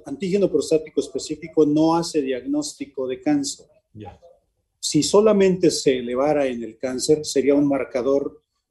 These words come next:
Speaker 1: muy bueno para diagnóstico de cáncer.
Speaker 2: Ujú.
Speaker 1: Pero el antígeno prostático específico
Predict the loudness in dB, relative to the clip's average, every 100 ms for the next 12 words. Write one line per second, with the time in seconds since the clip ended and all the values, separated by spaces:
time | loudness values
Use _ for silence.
0 | _ -6 4 4 6 4 2 0 -4 _
1 | -8 -6 -6 -6 -8 -8 -2 0 2 2
2 | 2 -2 -4 _ -16 -14 -6 2 4 4
3 | 2 2 2 2 2 2 0 -2 -2 -4
4 | -8 -10 -8 -4 -4 -4